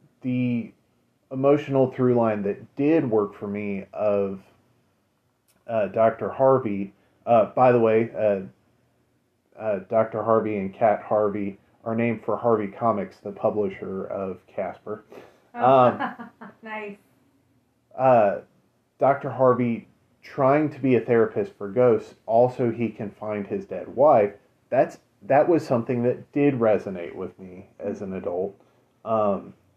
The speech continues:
Speaker 1: and his performance, and eventually when Amy Brenneman, of all people, I, I knew his wife was in this movie. I didn't know it was Amy Brenneman,
Speaker 2: Mm-hmm.
Speaker 1: um, who I love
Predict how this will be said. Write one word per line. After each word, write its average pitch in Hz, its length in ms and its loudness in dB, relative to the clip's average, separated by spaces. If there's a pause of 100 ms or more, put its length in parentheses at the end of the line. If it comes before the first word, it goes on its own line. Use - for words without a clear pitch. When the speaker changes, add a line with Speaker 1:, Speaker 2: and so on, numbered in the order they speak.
(160)
Speaker 1:
and 117 460 -4 (880)
his 165 540 0
performance, 127 1000 -4 (100)
and 110 460 -4
eventually 120 520 0
when 107 260 -4
Amy 120 260 0
Brenneman, 107 600 -2
of 104 160 -6
all 107 160 4
people, 107 360 -6 (320)
I, 143 380 2 (280)
I 143 120 -4
knew 156 640 2 (140)
his 135 360 2
wife 110 380 2 (260)
was 104 220 -6
in 101 140 -2
this 95 200 -6
movie. 101 440 -8 (100)
I 110 180 -4
didn't 127 400 0
know 113 160 -2
it 104 100 -2
was 101 100 -6
Amy 92 240 -6
Brenneman, 101 560 -10 (100)
Speaker 2:
Mm-hmm. 220 380 -14 (260)
Speaker 1:
um, 107 500 -2 (960)
who 123 140 -4
I 117 140 4
love 110 360 0